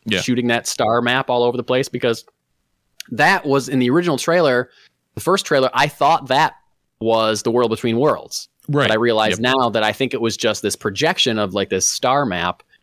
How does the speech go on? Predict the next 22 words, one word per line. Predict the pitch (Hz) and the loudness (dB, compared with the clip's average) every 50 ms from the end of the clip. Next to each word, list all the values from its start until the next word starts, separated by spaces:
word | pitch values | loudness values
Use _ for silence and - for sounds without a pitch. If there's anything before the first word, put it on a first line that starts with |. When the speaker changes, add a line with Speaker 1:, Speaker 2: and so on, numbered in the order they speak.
| _ _ _ _ - | _ _ _ _ -8
Speaker 2:
that | 98 90 98 | -6 -6 -4
looks | 104 113 147 - - | -2 -2 -2 -2 0
a | 113 | 0
lot | 117 160 190 127 104 | 0 2 2 2 2
like | 123 117 104 - | 0 -2 -2 -2
the | 107 | -2
World | 104 101 101 92 | -2 -2 -2 -2
Between | 87 - 98 95 92 | -4 -6 -6 -4 -2
Worlds, | 95 92 92 92 87 - | -2 -2 -2 -2 -2 -4
and | 104 98 98 101 | -4 -2 -2 -2
maybe | 104 107 98 104 98 | -2 -2 0 -2 -2
there's | 92 92 90 92 - | 0 0 -2 -2 -2
some | - 98 92 | -4 -4 -4
connection | - 101 98 98 - - - 98 92 | -4 -4 -4 -4 -4 -4 -6 -4 -4
there | 90 85 82 82 85 - _ _ _ _ _ - | -2 -2 -4 -4 -6 -8 _ _ _ _ _ -8
that | 95 82 | -6 -6
we | 90 87 | -6 -4
don't | 98 - - 104 | -6 -6 -4 -2
know | 117 117 101 92 | -2 0 0 0
of. | 87 87 92 - - _ _ _ _ _ _ _ _ _ _ _ _ _ _ _ _ _ - - _ - | -2 -2 -6 -10 -20 _ _ _ _ _ _ _ _ _ _ _ _ _ _ _ _ _ -16 -12 _ -4
Um, | 101 95 90 87 87 87 85 82 82 _ _ _ _ _ _ _ _ _ _ _ _ _ _ _ _ _ _ _ _ - | -4 -2 -2 -4 -4 -6 -8 -10 -12 _ _ _ _ _ _ _ _ _ _ _ _ _ _ _ _ _ _ _ _ -4
but | 101 98 95 92 - - - - - - | -2 -2 -2 -2 -4 -8 -10 -10 -10 -12